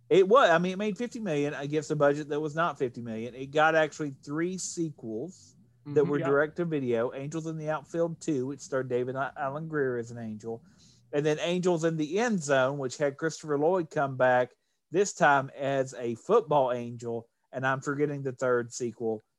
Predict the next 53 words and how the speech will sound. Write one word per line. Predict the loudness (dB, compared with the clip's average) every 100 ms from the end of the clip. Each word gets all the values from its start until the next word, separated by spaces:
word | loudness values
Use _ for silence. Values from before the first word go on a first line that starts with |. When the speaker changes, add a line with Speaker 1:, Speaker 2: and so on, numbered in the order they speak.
| -8
Speaker 1:
but | -2
that's | 4 4 4
all | 0 0
that | -4
matters. | -8 -8 -8 -10 -12
You |
get | -10 -8
Lloyd | -4 -2 -2 -2
back | -4 -4 -8
and | -12
you |
get | -12 -8
David | -10 -8
Alan | -12 -12 -14
Grier. | -12 -12 -12 _ _ _ _ _ _ 2
Speaker 3:
Yeah. | 2
Speaker 1:
Um, | 2 -2 _ _ _ _ _ _ _ _ -2
went | 2
on | 4
to | 4
make | 0 0
fifty | -4
million, | -4 -6 -4
though, | -4
but | -4 0
yes, | 0 2
which | -2 0
was | -4 -4 0
well | 2 4
above | 2 0
its | -2
budget | 0 0 0 -6
and | -8
became | -4 -4 -2
kind | -2 0
of |
a | -2
sleeper | -4 -4 -4 -6
hit | -6 -10
for | -12
Disney. | -14 -14 -16 -20 _ -10
Speaker 3:
I | -4
gotta | -2 -2
be | -2
honest | -2 -4
with | -6
y'all. | -6 -4
I | -4 -6
still, | -8 -8
I | -6 -8
actually | -10 -10 -10 -10
do | -8 -8 -6
like | -6 -6 -8 -12